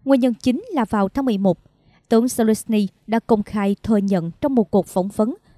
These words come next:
với tạp chí nổi tiếng The Economist của Anh rằng Ukraine đã rơi vào bế tắc trong chiến tranh.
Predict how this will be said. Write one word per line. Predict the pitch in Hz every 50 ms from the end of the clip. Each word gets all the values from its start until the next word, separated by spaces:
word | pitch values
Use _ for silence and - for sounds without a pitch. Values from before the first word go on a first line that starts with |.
| _ - -
với | 359 339
tạp | - 247 - -
chí | - 220 262
nổi | 349 339 220 175 - -
tiếng | 226 220 240 359 427 - _ 214 196
The | 220 214 208
Economist | 208 - - 220 202 202 190 180 196 190 - -
của | - - 214
Anh | 214 208 202 196 185
rằng | 208 190 165 156 - _ _ _ _ _ _ _ _ _ - 226 254 320
Ukraine | 294 - - - 269 262 247 240 - _ _ _
đã | - 214 233
rơi | - 240 220 214 208 -
vào | 220 196 185 185 185 -
bế | 202 202 214 240
tắc | - - 370 - _ _ _ _ -
trong | 240 226 208
chiến | - 226 220
tranh. | - 226 202 180